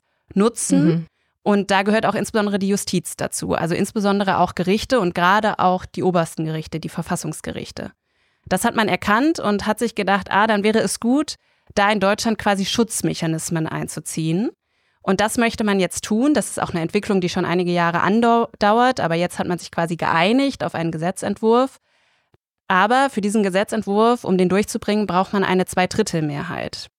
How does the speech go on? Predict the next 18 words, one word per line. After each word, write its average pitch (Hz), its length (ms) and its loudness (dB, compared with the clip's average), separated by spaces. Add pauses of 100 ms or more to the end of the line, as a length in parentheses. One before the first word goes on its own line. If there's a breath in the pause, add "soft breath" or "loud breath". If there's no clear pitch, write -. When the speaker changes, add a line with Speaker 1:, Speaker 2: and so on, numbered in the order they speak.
(120)
Speaker 1:
Denn 185 180 2
man 185 160 4
muss 190 200 0
die 196 120 -2
Verfassung 196 440 -2
ändern, 160 340 -6
man 170 120 0
muss 202 120 0
das 202 140 -4
Grundgesetz 175 540 -4
ändern. 165 400 -6 (580)
Und 185 640 2 (540)
jetzt 175 300 -2
ist - 260 -4
die 185 120 0
Ampelkoalition 208 1000 0
gerade 180 300 0
gescheitert. 180 760 -2